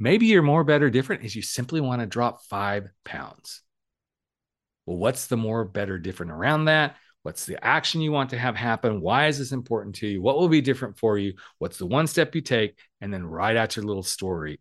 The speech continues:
of how you will be in your world when that is accomplished. All right, guys, I hope this was helpful. I'm looking forward to hearing from some of you. Some of you may ask for the Wheel of Life.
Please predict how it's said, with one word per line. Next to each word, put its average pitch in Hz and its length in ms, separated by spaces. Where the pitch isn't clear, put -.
of 80 380
how 95 440
you 90 280
will 98 180
be 92 320
in 120 200
your 117 160
world 87 440
when 80 320
that 73 260
is 76 400
accomplished. - 760
All 78 100
right, 85 160
guys, 107 380
I 80 80
hope 185 240
this 143 160
was 104 140
helpful. 87 500
I'm 123 240
looking 175 440
forward 190 280
to 135 40
hearing 147 240
from 120 160
some 113 180
of 104 60
you. 113 380
Some 101 180
of 107 60
you 117 140
may 123 180
ask 131 260
for 135 80
the 123 100
Wheel 131 200
of 139 60
Life. 165 260